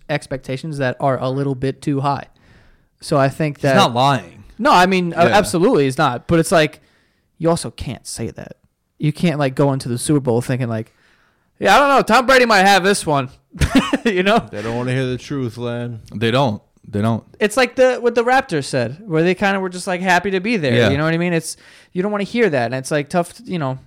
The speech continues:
Speaker 1: that could be the reason. I can't really think of another.
Speaker 2: That could be. This team, it, do, it, their youth does show, though, because they get up to play f-, against the good teams.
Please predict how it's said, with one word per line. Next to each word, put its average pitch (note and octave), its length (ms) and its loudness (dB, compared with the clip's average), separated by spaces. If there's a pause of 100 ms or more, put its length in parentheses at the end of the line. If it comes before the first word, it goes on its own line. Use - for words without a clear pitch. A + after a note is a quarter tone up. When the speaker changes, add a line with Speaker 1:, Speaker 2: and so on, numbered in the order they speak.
(1040)
Speaker 1:
that E3 140 -2
could G#3+ 140 -2
be G3 80 -2
the C#3+ 120 -2
reason. C#3 480 -4 (200)
I C#3 100 -6
can't F3 200 -4
really D3+ 160 0
think D3+ 180 -8
of B2+ 80 -8
another. B2+ 400 -2 (500)
Speaker 2:
That D#3 180 -2
could A2+ 180 -4
be. G#2 160 -6
This C#3+ 280 -4
team, G3 280 -2
it, D3 160 -4
do, D#3+ 60 0
it, B2+ 480 -4
their C3 160 0
youth C3+ 340 -6
does B2 220 -2
show, C3+ 240 0
though, F#2+ 240 -10
because G#2+ 420 -6 (140)
they A#2 260 -2
get C#3 220 2
up C#3+ 240 -2
to B2 100 -2
play A#2 440 -2
f-, - 180 -18 (120)
against A2 300 -4
the G#2 60 -10
good G#2+ 180 -4
teams. B2+ 400 -10